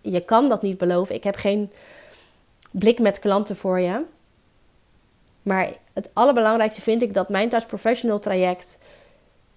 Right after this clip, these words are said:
zo is gebouwd dat jij je investering er supersnel weer uit hebt.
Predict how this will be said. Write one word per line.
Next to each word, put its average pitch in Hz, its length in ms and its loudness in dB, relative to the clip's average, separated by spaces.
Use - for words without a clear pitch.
zo 226 340 4
is 285 160 0
gebouwd 214 500 0
dat 202 300 0
jij 214 220 2
je 220 80 0
investering 202 720 0
er 180 200 -6
supersnel 214 720 -2
weer 202 120 -2
uit 190 260 0
hebt. - 440 -18